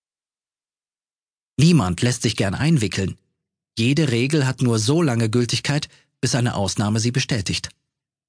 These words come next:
Danach kann man getrost zur Normalität zurückkehren,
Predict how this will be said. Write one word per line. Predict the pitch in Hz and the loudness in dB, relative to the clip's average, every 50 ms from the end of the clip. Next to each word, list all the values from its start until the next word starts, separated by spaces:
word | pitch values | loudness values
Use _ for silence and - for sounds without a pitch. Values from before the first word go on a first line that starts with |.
| _ _ - | _ _ -4
Danach | 113 117 131 160 190 196 143 117 - - | -2 0 0 0 0 0 -2 -2 -4 -4
kann | - 123 113 113 | -2 0 0 0
man | 107 95 92 | 0 0 -2
getrost | 95 85 - - 110 131 151 147 - | -4 -4 -2 0 0 0 0 0 -2
zur | - 123 110 | -2 0 0
Normalität | 107 104 98 98 101 98 - - 131 127 - | 0 0 0 0 -2 -2 -2 -2 -2 -2 -2
zurückkehren, | - 123 120 117 113 117 - 123 120 117 117 - | -2 -2 -2 -2 -2 -2 -2 0 0 0 -2 -4